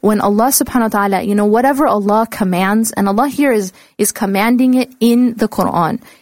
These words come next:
in His words, and He is commanding both the women and the men specifically. You know, sometimes He just addresses, you know, hu-, mankind in general. Sometimes He addre-, addresses the believers in general. But in this case,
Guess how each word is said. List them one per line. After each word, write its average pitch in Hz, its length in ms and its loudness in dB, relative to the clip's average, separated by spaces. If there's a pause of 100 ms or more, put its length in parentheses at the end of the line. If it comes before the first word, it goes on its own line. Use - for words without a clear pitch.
(140)
in 233 160 2
His 233 280 0
words, 180 520 0
and 190 100 0
He 208 160 0
is 208 100 -2
commanding 240 600 0
both 202 260 0
the 202 80 -2
women 233 540 2
and 208 240 2
the 233 60 2
men 190 300 0
specifically. - 800 -2 (440)
You 196 80 2
know, 196 100 2
sometimes 262 500 0
He 240 120 2
just 214 240 0
addresses, 202 680 0 (300)
you - 260 -2
know, 185 120 0
hu-, - 200 -4 (120)
mankind 196 640 0
in 185 120 0
general. 240 400 2
Sometimes 202 460 -2
He 190 100 0
addre-, 180 320 -2
addresses 185 480 0
the 180 100 -2
believers 180 440 -2
in 175 80 -2
general. 185 360 0 (320)
But 202 140 0
in 208 140 2
this 262 200 2
case, 262 440 0